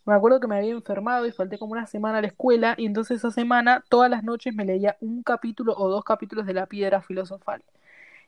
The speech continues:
Y ya para la Cámara Secreta le dije, "No, lo leo yo", porque ya no podía esperar a leer uno <laughs> por día. Así que lo leí sola. Y nada, o sea, yo tuve que esperar años por cada libro, o lo que parecían años, eternidades por cada libro.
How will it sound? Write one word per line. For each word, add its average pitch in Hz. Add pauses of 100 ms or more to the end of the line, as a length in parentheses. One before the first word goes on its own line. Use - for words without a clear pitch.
Y 208
ya 254
para 254
la 233
Cámara 233
Secreta 247
le 226
dije, 202
"No, 208
lo 196
leo 202
yo", 180
porque 170
ya 185
no 185
podía 180
esperar 180
a 202
leer 202
uno 196
<laughs> 247
por -
día. 226 (500)
Así 247
que 202
lo 202
leí 196
sola. 180 (180)
Y 190 (340)
nada, 240
o 196
sea, 190
yo 233
tuve 277
que 175
esperar 202
años 233
por 185
cada 202
libro, 208 (300)
o 185
lo 180
que 175
parecían 175
años, 190
eternidades 190
por -
cada 202
libro. 208